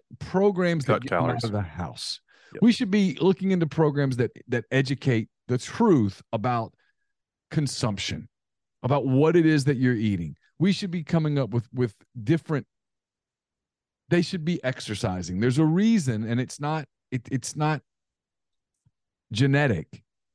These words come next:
Speaker 1: There's a reason that, uh, kids today are so much more obese than they were fifty years ago. It's the food.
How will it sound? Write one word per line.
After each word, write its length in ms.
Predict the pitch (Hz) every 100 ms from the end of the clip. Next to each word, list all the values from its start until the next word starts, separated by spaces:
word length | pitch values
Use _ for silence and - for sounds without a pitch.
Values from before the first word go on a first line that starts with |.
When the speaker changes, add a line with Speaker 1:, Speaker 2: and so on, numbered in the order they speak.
| _ -
Speaker 1:
There's 160 | 147
a 60 | 170
reason 560 | 170 190 233 180 120 117
that, 140 | 110 _ -
uh, 100 | 117 _ -
kids 400 | - 196 139 120
today 560 | - 117 101 98 92 - _ _ _ _ -
are 100 | 139
so 340 | - - - 180
much 260 | 175 120
more 220 | 135 139 127
obese 420 | 101 127 139 -
than 200 | 117 104
they 100 | 101
were 180 | 101 101
fifty 400 | - 117 - 98
years 300 | 90 85 80
ago. 140 | - - _ _ _ _ _ _ _ _ _ _ _ _ _ _ _ -
It's 180 | 143 -
the 140 | -
food. 640 | 135 - 208 147 80 -